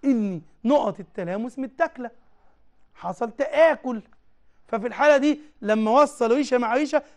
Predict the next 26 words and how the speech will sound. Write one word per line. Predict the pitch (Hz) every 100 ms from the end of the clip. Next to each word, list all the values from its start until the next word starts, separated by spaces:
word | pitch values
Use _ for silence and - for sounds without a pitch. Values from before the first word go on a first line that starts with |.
| _
بقى | 208 - 220
فيه، | - 277 277 - _ _ _ _ -
بص، | 226 285 - -
بقى | 208 208
فيه | 262 262 254 -
يعني | 196 202
إيه؟ | 220 247 240 _ -
فاصل | 311 302 - 160 _
أهو، | 208 247 - - _ _ -
فاصل | 262 233
زي | 202 214
كده. | 214 226 160 - _
هل | 254 302
كده | 320 311
في | 302
تلامس؟ | 302 320 339 - _ -
المفروض | 175 233
يبقى | 240 214
كده، | 254 226 - - _ _ _ _ 196
لا، | 214 - 185
هو |
بقى | 190 214
فيه | 202
فاصل، | 202 240 233 - - _ _ _ 208
الفاصل | 175 254 226
كده | 190 226 175